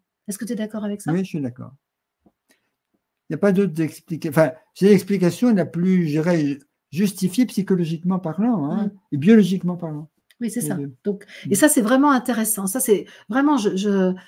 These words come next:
Speaker 1: j'ai envie de, de, de voir ça, euh, euh.
Speaker 2: Le symptôme et la manifestation.
Speaker 1: Oui. Et c'est-à-dire le symptôme, c'est ça, ça frappe à la porte de la conscience pour que le je, qui a la responsabilité de ce corps,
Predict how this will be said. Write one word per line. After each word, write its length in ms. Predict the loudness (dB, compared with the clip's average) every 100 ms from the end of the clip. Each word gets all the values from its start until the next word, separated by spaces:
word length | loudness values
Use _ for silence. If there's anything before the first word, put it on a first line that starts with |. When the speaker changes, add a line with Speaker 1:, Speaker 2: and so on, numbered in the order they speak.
| -6
Speaker 1:
j'ai 120 | 0
envie 240 | 0 2 2
de, 320 | 4 2 0
de, 220 | -6 -6
de 140 | -4 -2
voir 280 | -2 -4
ça, 480 | -4 -2 2 2 2
euh, 200 | 2 2 0 -8 _ -20
euh. 200 | -12 -12 -14 _
Speaker 2:
Le 100 | -2
symptôme 480 | 2 4 4 6 6
et 80 | 6
la 120 | 4
manifestation. 920 | 4 4 2 -2 -4 -6 -4 -6 -6 _ -4
Speaker 1:
Oui. 260 | -2 -2 -8 _ _ -6
Et 160 | -6 -6
c'est-à-dire 420 | -4 0 2 2
le 120 | 2
symptôme, 1000 | 0 -2 0 0 0 -4 -2 0 0 -2 -4 -20 -6
c'est 200 | -2 -2
ça, 180 | -4 -6
ça 200 | -6 -6
frappe 340 | -2 0 2
à 60 | 0
la 120 | 0
porte 300 | 0 -2 0
de 100 | 2
la 100 | 2
conscience 840 | 0 -2 -4 -4 -4 -2 -2 -4 -6 _ _ _
pour 180 | -8 -2
que 100 | 2
le 260 | 6 6 4
je, 520 | 2 0 2 4 2 0 -8 _ _ _
qui 100 | -2 0
a 40 |
la 120 | 2
responsabilité 840 | 2 0 -2 -4 -2 -2 -2 0 0
de 80 | -2
ce 160 | -4 -8
corps, 580 | -6 -2 0 -2 -6